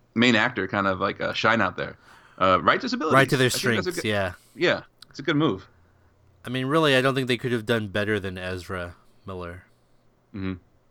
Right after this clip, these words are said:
Speaker 2: No? No,
Speaker 1: No.
Speaker 2: ni-, no nineteen ninety-four alternative rock fans out there? Okay,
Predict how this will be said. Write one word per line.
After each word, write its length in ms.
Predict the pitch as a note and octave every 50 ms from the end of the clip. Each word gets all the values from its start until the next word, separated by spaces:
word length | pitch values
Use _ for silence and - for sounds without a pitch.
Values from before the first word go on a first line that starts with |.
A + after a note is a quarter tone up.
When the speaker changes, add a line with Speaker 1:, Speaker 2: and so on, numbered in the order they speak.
| _ _ _ _ _ _ _ _ _ _ _ _ _ _ _ _ _ _ _ _ _ _ _ _ _
Speaker 2:
No? 240 | - A2+ A2+ A#2+ B2 - _ _ _ _ _ _ _ _ _ _ _ _ _ _ _ _ _ _
No, 100 | A#2+ A#2
Speaker 1:
No. 220 | C#3 F3 - -
Speaker 2:
ni-, 60 | B2 G2 - - - _
no 140 | B2+ C3 C#3+
nineteen 380 | C#3 C#3 D3+ D3+ - - C#3+
ninety-four 440 | D3 C#3+ C#3+ C#3 C3 - - D3 C#3
alternative 540 | C3+ C3 B2+ - C3+ C3+ C3+ B2+ C3 A#2+ A2
rock 220 | B2+ C3 C3+ C3
fans 340 | - - D3 C#3 C#3+ C#3 B2+
out 200 | D3 C#3+ C3+ -
there? 220 | - D#3 D3 C#3 - _ - - - - - - _ _
Okay, 160 | - - E2+